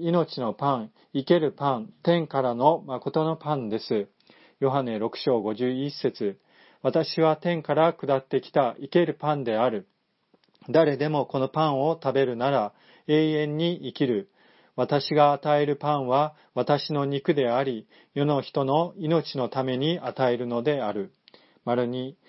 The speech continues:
神は私たちによって消化され、吸収されることを願っています。それによって彼は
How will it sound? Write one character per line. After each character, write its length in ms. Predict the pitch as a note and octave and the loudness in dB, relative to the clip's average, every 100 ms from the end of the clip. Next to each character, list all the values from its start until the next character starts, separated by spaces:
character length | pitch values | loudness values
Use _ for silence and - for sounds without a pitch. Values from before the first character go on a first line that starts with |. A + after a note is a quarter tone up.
| _ _ | _ _
神 300 | - D3+ C#3+ | 0 0 4
は 240 | C3 D3 D#3 | 4 4 2
私 340 | C3+ D#3 D#3 | -2 0 0
た 140 | - C3+ | -2 -4
ち 120 | B2 | -4
に 140 | A#2+ | 0
よ 100 | B2+ | 0
っ 80 | C3 | 0
て 260 | - D#3+ E3 | 0 0 0
消 280 | - C#3 | 0 0
化 160 | C3+ B2+ | 0 -4
さ 140 | - D3+ | 0 0
れ、 200 | A#2 - - - - | 0 -4 -20 -20 -2
吸 220 | D#3+ D3+ | 2 2
収 240 | - D#3 | 0 -2
さ 160 | D3 D#3 | 0 2
れ 100 | D#3 | 2
る 120 | D3+ | 0
こ 120 | D#3+ | 0
と 160 | E3 F3 | 4 4
を 80 | C3+ | 2
願 240 | A2+ B2+ | -2 -2
っ 100 | C3 | -2
て 120 | - | -4
い 80 | G2+ | -4
ま 160 | G2 A#2 | -2 -4
す。 300 | - G2+ F#2 _ - - | -2 -4 -4 _ -20 -20
そ 180 | - C3+ | -2 0
れ 120 | C3 | 0
に 100 | C3 | -2
よ 120 | C3 | -2
っ 120 | B2 - | -4 0
て 240 | D3 D3 | 0 2
彼 260 | D3 C#3+ A#2+ | 0 -2 2
は 280 | B2 C#3+ | 2 2